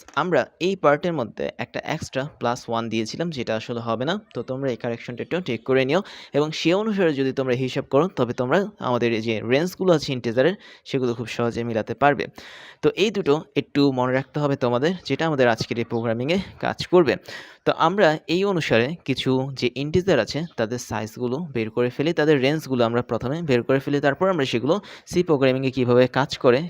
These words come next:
সেটা একটু দেখব। তো আমরা জানি যে আমরা যদি তোমাদেরকে বলি যে ষোলো বিট ইন্টিজারের ক্ষেত্রে সাইন ইন্টিজার এবং আনসাইন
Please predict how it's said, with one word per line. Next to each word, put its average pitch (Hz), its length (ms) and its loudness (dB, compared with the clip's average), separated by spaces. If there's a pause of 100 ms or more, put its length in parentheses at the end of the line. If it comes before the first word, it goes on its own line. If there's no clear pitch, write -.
সেটা 120 220 -4
একটু 123 200 -6
দেখব। - 180 0 (600)
তো - 40 2 (160)
আমরা 185 160 0 (100)
জানি 127 180 2 (260)
যে 123 100 2 (240)
আমরা 135 240 2
যদি 135 140 2 (160)
তোমাদেরকে 123 380 0 (120)
বলি 151 220 2 (160)
যে 135 80 -4 (160)
ষোলো 185 340 2
বিট 185 160 2 (180)
ইন্টিজারের 127 480 0
ক্ষেত্রে 123 300 0 (640)
সাইন 156 300 4
ইন্টিজার 190 360 0
এবং 160 100 -2 (140)
আনসাইন 151 260 -4